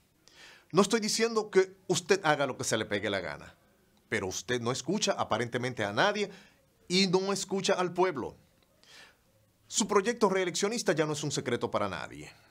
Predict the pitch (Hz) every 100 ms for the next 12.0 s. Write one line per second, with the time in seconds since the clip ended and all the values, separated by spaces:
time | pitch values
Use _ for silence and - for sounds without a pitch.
0 | _ - 127 165 147 139 - 156 131 226
1 | 180 196 185 165 208 175 156 165 165 160
2 | 156 160 165 143 123 98 78 69 65 57
3 | 80 90 - - - 160 107 - 57 -
4 | 90 87 92 80 113 104 107 110 - -
5 | _ 110 170 165 131 120 107 104 95 104
6 | 113 120 120 190 147 131 123 123 175 165
7 | 170 - - _ _ _ 98 90 - -
8 | 220 214 208 - 98 - 117 117 123 -
9 | - _ _ - 90 - 107 113 110 107
10 | - - 87 110 107 101 - - 95 -
11 | 95 95 90 92 - 92 87 92 82 76